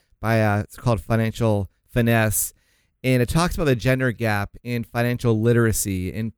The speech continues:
pretty much what it says in summary is over ninety percent of the women out there will be solely responsible for their financial situation at some point in their lives. That means they're the ones who,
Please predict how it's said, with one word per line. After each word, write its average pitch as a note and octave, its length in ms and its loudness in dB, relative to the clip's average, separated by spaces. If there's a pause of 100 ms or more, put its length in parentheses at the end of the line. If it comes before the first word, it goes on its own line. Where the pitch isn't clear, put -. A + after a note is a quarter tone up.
pretty E3+ 220 0
much B2+ 260 0
what A#2+ 140 0
it A2 80 -2
says A#2 320 0
in G#2+ 80 -4
summary A#2+ 380 -2
is G2 140 -6 (140)
over A#2 260 0
ninety B2 400 0
percent A#2+ 440 -2
of - 20 -4
the G#2+ 80 -2
women A2 180 -2
out A2+ 180 -4
there A#2+ 280 -4 (480)
will A#2+ 120 -2
be A#2 120 0
solely C3+ 480 2
responsible A#2 800 0
for A2 160 -2
their G#2+ 160 0
financial A2 460 -4
situation A2+ 640 -4 (320)
at A#2+ 120 0
some C#3 300 -2
point - 380 -2
in A#2 100 -8
their G#2 160 0
lives. G#2 600 -2 (260)
That B2+ 200 2
means B2+ 380 -2
they're B2+ 320 2
the D3 100 2
ones A2 500 -2
who, A2 360 -2